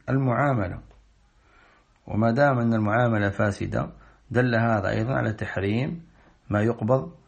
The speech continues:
من هذه المعاملة. وقلنا أن النهي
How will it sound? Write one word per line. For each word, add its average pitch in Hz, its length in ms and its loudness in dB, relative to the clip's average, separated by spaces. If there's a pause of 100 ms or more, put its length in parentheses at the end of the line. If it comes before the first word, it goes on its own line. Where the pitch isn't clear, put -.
من 104 140 -2
هذه 110 640 -2 (960)
المعاملة. 95 680 0 (1200)
وقلنا 123 380 2
أن 120 180 2
النهي 113 500 0